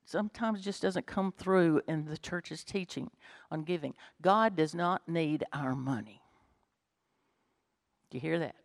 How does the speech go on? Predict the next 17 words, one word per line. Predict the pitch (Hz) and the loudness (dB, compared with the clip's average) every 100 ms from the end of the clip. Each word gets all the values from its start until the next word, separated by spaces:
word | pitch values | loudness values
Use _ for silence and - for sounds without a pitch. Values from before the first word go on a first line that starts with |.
| _ _ _ _ _ _ _ - _ 151 | _ _ _ _ _ _ _ -20 _ 0
God | 170 208 | 2 4
does | 190 165 | 2 0
not | 170 160 | 0 -2
need | - 175 175 160 - | 0 0 0 0 -2
our | - 160 | -2 0
money. | 175 165 165 | 0 -2 -2
He's | 170 175 | -4 0
not | 180 185 | 0 0
saying, | - - 254 220 180 | -4 -4 -2 0 -2
"I | 160 156 | -2 -2
need | 156 151 143 | -2 -2 -6
your | 147 143 | -6 -6
money." | 143 135 143 175 - - - | -6 -6 -6 -8 -12 -20 -12
He | 202 185 | -4 0
is | 165 | 0
saying, | - - 247 220 175 180 - - 156 | -2 -2 2 4 2 0 -6 -20 -12
"Give | 165 240 180 156 | -2 4 4 4